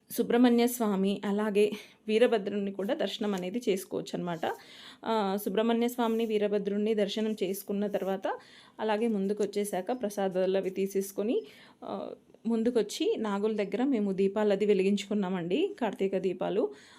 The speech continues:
ఆ, నేను, మా పిల్లలిద్దరూ, మా హస్బెండ్ అందరం కలిసి కార్తీక దీపాలు వెలిగించేసాము. ఇక్కడ చాలా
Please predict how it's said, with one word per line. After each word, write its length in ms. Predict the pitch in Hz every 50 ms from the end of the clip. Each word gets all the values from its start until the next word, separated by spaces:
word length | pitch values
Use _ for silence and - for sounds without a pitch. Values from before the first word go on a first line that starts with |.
| - _ -
ఆ, 540 | - 220 214 214 208 208 208 196 185 208 208 196 - - - - - - -
నేను, 340 | 220 220 214 214 214 214 208
మా 140 | 208 214 202
పిల్లలిద్దరూ, 760 | 196 202 196 202 196 190 185 170 160 185 175 190 190 196 - - - - - - - -
మా 60 | 208
హస్బెండ్ 400 | 208 214 202 208 202 220 220 214
అందరం 300 | 202 196 196 202 190 208
కలిసి 380 | 202 220 196 196 - - 277 269
కార్తీక 400 | - 214 208 208 - 202 196 214
దీపాలు 360 | 196 196 196 196 185 185 180
వెలిగించేసాము. 920 | 170 170 185 180 190 202 202 - 226 196 202 208 165 165 185 247 427 415 -
ఇక్కడ 260 | - - 240 226 220 - -
చాలా 520 | 220 - - - 247 285 294 302 285 254